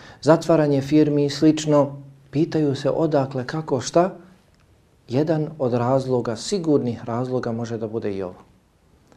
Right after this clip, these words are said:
Dakle, osnova uroka može biti i zadivljenost. Po pojedinim islamskim učenjacima čak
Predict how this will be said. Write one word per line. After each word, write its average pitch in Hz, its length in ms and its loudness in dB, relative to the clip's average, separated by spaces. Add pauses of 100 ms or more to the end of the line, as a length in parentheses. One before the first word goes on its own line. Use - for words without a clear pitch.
(120)
Dakle, 156 380 0 (1600)
osnova 175 600 2 (380)
uroka 156 540 2
može 131 280 0
biti 131 300 -4
i 110 60 -4
zadivljenost. 101 840 -4 (320)
Po 143 140 2
pojedinim 143 540 4 (280)
islamskim 139 520 0
učenjacima 147 680 0 (840)
čak 180 400 4